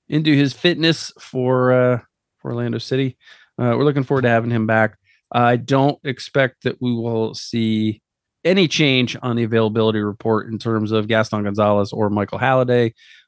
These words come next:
Uh, word is that they are still not in, uh, integrated into training yet. So, um, not looking good there. So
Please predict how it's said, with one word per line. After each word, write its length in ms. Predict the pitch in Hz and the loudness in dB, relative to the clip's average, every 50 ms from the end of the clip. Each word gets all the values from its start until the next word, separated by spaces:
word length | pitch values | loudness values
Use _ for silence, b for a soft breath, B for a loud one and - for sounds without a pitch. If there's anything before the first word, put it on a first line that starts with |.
| b - | b -8
Uh, 380 | - 104 104 104 104 104 107 113 | -6 -4 -2 -2 -2 -4 -4 -4
word 300 | 113 110 110 107 107 104 | -2 0 0 0 0 0
is 220 | 107 104 101 - | -2 -4 -6 -6
that 180 | 104 95 - - _ | -6 -6 -6 -8 _
they 100 | - 101 | -8 -6
are 140 | 101 101 101 | -6 -6 -8
still 240 | - - - 120 117 | -8 -4 0 2 2
not 420 | 110 110 107 101 98 - - - - - - _ - | 4 2 2 0 -4 -6 -12 -14 -14 -14 -20 _ -8
in, 320 | - 104 104 101 98 98 | -4 -2 -2 0 0 0
uh, 260 | 98 101 98 98 98 - | -2 -2 -4 -4 -4 -4
integrated 640 | 110 107 95 - 107 110 104 104 110 104 101 98 | -4 -2 -2 -2 0 2 4 4 4 4 2 0
into 220 | 98 98 - - | 0 -2 -4 -6
training 440 | - - - 147 147 139 139 139 135 | -8 -4 -2 0 2 2 2 2 2
yet. 320 | 131 131 131 131 - - - b b b b b b b _ | 2 2 0 0 -2 -6 -14 b b b b b b b _
So, 480 | - - - 120 113 110 110 110 104 104 | -12 -8 -4 -2 -2 -2 -2 -2 -2 -2
um, 320 | 107 104 104 104 98 90 - - - | -4 -4 -4 -6 -8 -10 -12 -8 -4
not 200 | 110 120 - - | -4 -2 -2 -2
looking 480 | 131 117 - 123 113 110 110 - - | -4 -4 -2 -2 -2 -2 -2 -4 -2
good 360 | 110 117 107 107 107 104 - - | 0 2 4 4 4 2 -2 -2
there. 380 | 110 101 98 95 95 92 - b b b b b b b b _ _ | 0 0 2 0 0 -2 -6 b b b b b b b b _ _
So 560 | - - 104 104 107 104 104 101 104 - - | -10 -6 -2 -2 0 0 0 0 -2 -4 -8